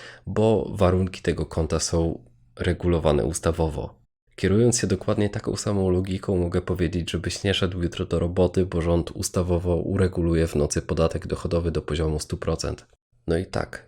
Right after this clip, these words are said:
jeżeli dopuścimy do tego, że kiedykolwiek będziemy mieć ustrój autorytarny lub totalitarny, to państwo w dowolnym momencie możecie pozbawić wolności i majątku i nie potrzebuje do tego konta oki.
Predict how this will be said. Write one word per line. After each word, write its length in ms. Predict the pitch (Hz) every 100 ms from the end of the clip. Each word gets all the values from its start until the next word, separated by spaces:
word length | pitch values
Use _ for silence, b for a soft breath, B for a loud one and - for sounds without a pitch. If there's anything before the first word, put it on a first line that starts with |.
| -
jeżeli 360 | 82 85 82
dopuścimy 580 | 85 90 85 - - 127
do 120 | 113
tego, 280 | 87 78 90
że 80 | 87
kiedykolwiek 680 | - - 92 - 92 92 -
będziemy 380 | 87 87 90 80
mieć 300 | 76 - -
ustrój 420 | 92 - - 73
autorytarny 880 | - 87 82 87 - 92 - 92 80
lub 260 | 78 76 -
totalitarny, 800 | 80 98 90 90 87 85 80 104 - B B B -
to 100 | 104
państwo 580 | - 87 90 - - -
w 100 | -
dowolnym 500 | 120 110 95 87 87
momencie 480 | 85 82 73 73 78
możecie 340 | 80 82 -
pozbawić 560 | - 85 92 78 87 92
wolności 640 | 107 101 90 92 - -
i 60 | 95
majątku 680 | 85 85 85 - 90 87 - -
i 120 | 95
nie 120 | 113
potrzebuje 540 | - 92 - 80 80 78
do 120 | 80
tego 260 | 87 80
konta 320 | - 82 80 -
oki. 400 | 85 - 92